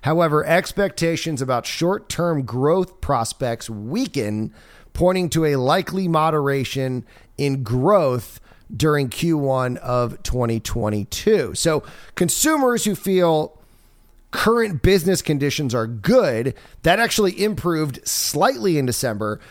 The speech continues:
to twenty-one point one percent from nineteen point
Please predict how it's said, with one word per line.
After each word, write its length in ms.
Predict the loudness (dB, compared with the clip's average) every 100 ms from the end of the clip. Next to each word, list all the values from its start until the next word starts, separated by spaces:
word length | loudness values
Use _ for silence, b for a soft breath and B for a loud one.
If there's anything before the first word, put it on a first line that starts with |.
| B
to 80 | -8
twenty-one 500 | 0 2 2 2 0
point 300 | 2 0 0
one 360 | 0 2 2 -2 -4
percent 600 | -4 0 0 0 -2 -4
from 300 | -4 -2 0
nineteen 600 | 0 0 -6 -6 -4 -4
point 420 | -2 0 -2